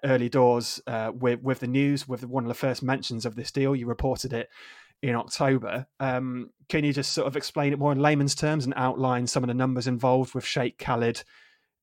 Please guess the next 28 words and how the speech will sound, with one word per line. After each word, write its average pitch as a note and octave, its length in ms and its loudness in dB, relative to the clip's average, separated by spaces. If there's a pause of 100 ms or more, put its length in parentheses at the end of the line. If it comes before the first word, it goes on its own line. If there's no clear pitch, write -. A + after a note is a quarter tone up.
(120)
bin C3+ 180 2
Zayed B2 540 4
Al C3 160 2
Nahyan C#3+ 540 2 (120)
and B2 140 -4
his, A#2+ 160 -2
uh, A#2+ 120 2
Dubai-based B2 680 2
conglomerate? C#3 640 2
And, C3+ 260 0
uh, C3+ 280 4 (180)
do - 100 -4
you E3 60 0
know E3 420 4 (600)
who D#3+ 320 6
sort C3+ 160 0
of C#3 80 0
approached D#3+ 440 2
who F3 260 2
to E3+ 100 -6
make E3 160 0
this - 160 -6
happen, F3 380 -2
like, C3+ 160 0
how C3+ 220 -2
it - 80 -4
came C#3+ 220 -2
about? D3+ 360 0